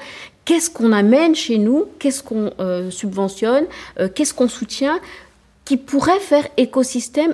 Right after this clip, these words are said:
et qui fasse que notre territoire tire son épingle du jeu en matière industrielle à l'échelle nationale, mais aussi européenne,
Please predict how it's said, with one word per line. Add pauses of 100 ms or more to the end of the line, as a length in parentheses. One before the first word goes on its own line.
(120)
et
qui
fasse
que (260)
notre
territoire
tire
son
épingle
du
jeu (380)
en
matière
industrielle
à
l'échelle (240)
nationale,
mais
aussi (160)
européenne,